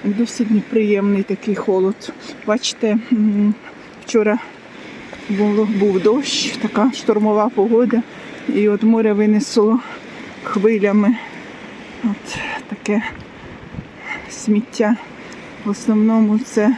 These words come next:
обламки, уламки дерев. Ну, сьогодні неділя, я не думаю, що його хтось буде прибирати. Бачите, дивіться, які гарні комікси.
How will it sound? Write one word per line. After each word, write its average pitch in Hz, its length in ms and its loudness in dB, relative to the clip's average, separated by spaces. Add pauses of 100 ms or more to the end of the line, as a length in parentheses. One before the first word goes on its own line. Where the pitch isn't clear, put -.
обламки, 208 680 2 (480)
уламки 220 480 2
дерев. 202 400 2 (2500)
Ну, 285 60 0
сьогодні 247 240 2
неділя, 220 380 4
я 196 140 2
не 202 100 2
думаю, 190 360 2
що - 160 0
його 202 520 2
хтось 202 300 -4
буде 190 260 2
прибирати. 185 720 0 (1500)
Бачите, - 360 -2
дивіться, 190 320 -2
які - 160 -2
гарні 185 320 -2
комікси. 180 680 -2